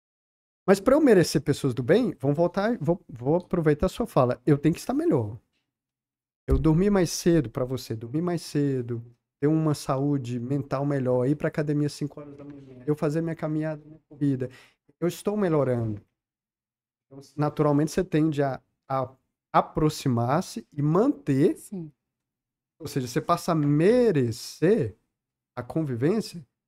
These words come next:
Speaker 1: de pessoas melhores.
Speaker 2: Sim.
Speaker 1: Na sua perspectiva, pra Vitor, dormir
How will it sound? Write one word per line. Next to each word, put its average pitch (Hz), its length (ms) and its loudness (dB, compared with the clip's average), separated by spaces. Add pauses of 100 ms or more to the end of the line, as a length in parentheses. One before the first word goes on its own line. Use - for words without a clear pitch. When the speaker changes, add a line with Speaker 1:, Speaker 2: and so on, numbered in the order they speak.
(180)
Speaker 1:
de - 60 -20
pessoas 120 360 -20
melhores. 156 540 -14 (580)
Speaker 2:
Sim. 165 360 -14
Speaker 1:
Na 143 200 0
sua 269 280 -2
perspectiva, 120 640 -4 (560)
pra 190 220 0
Vitor, 120 680 -4 (560)
dormir 123 600 2